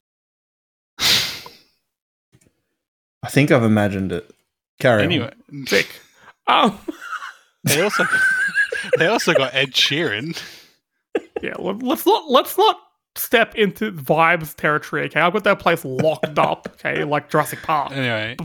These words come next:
Speaker 3: before
Speaker 2: yeah,
Speaker 3: the
Speaker 2: okay.
Speaker 3: cages fell over. Um, I think
Speaker 2: I think is it, I think that's good.
Speaker 3: I don't. I think we've got more. How do we turn him into a train? <laughs>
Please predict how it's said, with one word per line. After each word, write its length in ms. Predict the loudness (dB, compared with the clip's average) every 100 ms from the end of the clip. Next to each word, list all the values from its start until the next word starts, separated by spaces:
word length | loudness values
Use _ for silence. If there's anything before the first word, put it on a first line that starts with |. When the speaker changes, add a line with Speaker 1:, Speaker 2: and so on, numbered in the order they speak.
| 0
Speaker 3:
before 180 | 4 4
Speaker 2:
yeah, 40 |
Speaker 3:
the 80 | 4 0
Speaker 2:
okay. 40 | -2
Speaker 3:
cages 180 | -6 -8
fell 160 | -10
over. 240 | -8 -8 -12 _ _ _ _ 2
Um, 420 | 4 4 0 -8 _ _ _ _
I 60 | -2
think 140 | -2 -4 _
Speaker 2:
I 80 | 0
think 240 | 0 0
is 160 | -8 -10
it, 80 | -10 _ -6
I 60 | -4
think 140 | -2
that's 160 | -2 2
good. 160 | 2
Speaker 3:
I 60 | 4
don't. 220 | 0 -2 -8
I 100 | -2
think 160 | 0
we've 100 | 2
got 140 | 2 0
more. 460 | 0 0 -2 -6 -12 _ _ _ _
How 160 | -2 0
do 80 |
we 80 | 0
turn 160 | 0 0
him 80 | 0
into 160 | -2
a 60 | -6
train? 640 | -2 0 0 -2 2 0
<laughs> 40 | 2